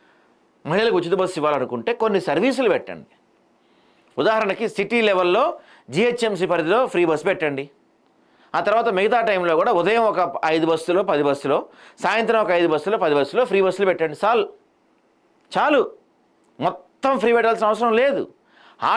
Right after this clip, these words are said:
డబ్బుల్ని మీరు ఉచిత విద్యకి, ఉచిత వైద్యంకి అందించండి సార్. గ్రామాల్లో మనం అడుగుతున్నాం, మనం వెళ్ళి తిరుగుతున్నప్పుడు వంద మంది మహిళల్ని మనం అడిగితే ఒక్క మహిళ కూడా ఫ్రీ బస్ కావాలని చెప్పట్లా, ఒక్క మహిళ కూడా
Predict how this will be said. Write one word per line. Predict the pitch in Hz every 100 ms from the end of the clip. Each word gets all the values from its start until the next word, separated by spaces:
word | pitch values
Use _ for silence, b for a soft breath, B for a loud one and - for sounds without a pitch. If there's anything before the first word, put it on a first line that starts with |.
| 240
డబ్బుల్ని | 190 262 311 254 226 254 277 - _ _ _ _ _ _ 180
మీరు | 233 190 233 233 196 - _ _ _ 120
ఉచిత | 131 226 202 226
విద్యకి, | 170 127 214 233 233
ఉచిత | 185 220 202
వైద్యంకి | 190 202 220 190
అందించండి | 185 175 143 95
సార్. | 90 107 131 _ b b b b
గ్రామాల్లో | 113 160 226 240 233 226
మనం | 214
అడుగుతున్నాం, | 180 226 247 226 190 202
మనం | 190
వెళ్ళి | 165 196
తిరుగుతున్నప్పుడు | 202 226 220 220 175 165 196 302 B B B _ 104
వంద | 190 262 262
మంది | 254 262 254
మహిళల్ని | 226 233 233
మనం | 214 196
అడిగితే | 202 208 220 170
ఒక్క | 175 - 208
మహిళ | 196 208
కూడా | 196 196
ఫ్రీ | 190 190
బస్ | 170 143
కావాలని | 143 156 202
చెప్పట్లా, | 180 135 - - _ _ _ _ _ _ _ _ _ _ _ _ _ _ _ _ _ _ _ 147
ఒక్క | 185 - 262 220
మహిళ | 220 226
కూడా | 185